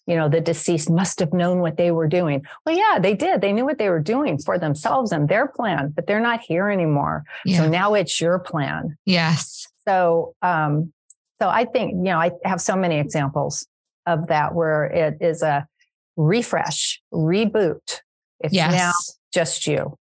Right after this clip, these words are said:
Speaker 2: Yes, because
Speaker 1: So
Speaker 2: plans, plans are fluid. Plans can
Speaker 1: They,
Speaker 2: change.
Speaker 1: they are. And in fact, you know, to that point, Elizabeth, from the moment that you do your plan, it's already different the next morning when you wake up.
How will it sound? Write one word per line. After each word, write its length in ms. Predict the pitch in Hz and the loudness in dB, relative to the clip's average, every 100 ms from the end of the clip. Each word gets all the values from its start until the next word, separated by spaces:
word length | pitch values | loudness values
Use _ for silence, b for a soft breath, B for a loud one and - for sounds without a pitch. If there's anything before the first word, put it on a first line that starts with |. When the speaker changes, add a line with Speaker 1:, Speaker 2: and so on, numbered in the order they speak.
| - | -2
Speaker 2:
Yes, 320 | 160 151 135 | 0 2 0
because 280 | 196 196 175 | 2 2 2
Speaker 1:
So 60 | |
Speaker 2:
plans, 480 | 190 185 170 180 170 - _ - | 2 2 4 4 2 -2 _ -2
plans 260 | 175 156 | 2 4
are 80 | 175 | 4
fluid. 440 | 170 254 277 113 - | 2 2 2 0 -2
Plans 380 | 165 151 160 | 0 2 0
can 140 | 170 190 | 0 0
Speaker 1:
They, 60 | |
Speaker 2:
change. 640 | 262 262 175 240 214 - - | 2 2 2 2 2 -2 -2
Speaker 1:
they 160 | 311 269 | 0 2
are. 180 | 302 233 | 2 0
And 120 | 269 | 0
in 100 | 330 | 0
fact, 300 | 311 349 339 | 0 -4 -2
you 60 | 302 | -2
know, 140 | 269 240 | 0 -2
to 140 | - | -2
that 220 | 247 - | -2 -4
point, 220 | - 233 - | -4 -4 -2
Elizabeth, 500 | 175 160 180 170 180 B B | 0 -2 -2 -4 -4 B B
from 100 | 247 | -2
the 60 | 240 | 0
moment 280 | 240 320 381 | 2 2 0
that 120 | 359 | 0
you 100 | 214 | 2
do 140 | 190 | 2
your 180 | 285 233 | 2 0
plan, 380 | 180 180 170 180 - - | -2 -4 -4 -4 -8 -6
it's 200 | 226 - | -4 -2
already 380 | 240 277 339 320 | 0 2 2 0
different 380 | 226 214 233 196 | 0 -2 -2 -2
the 80 | 190 | -2
next 240 | 185 - | -2 -2
morning 260 | 175 175 175 | -2 0 0
when 140 | 170 | 0
you 100 | 156 | 0
wake 220 | 160 160 - | 0 0 -2
up. 160 | - | -6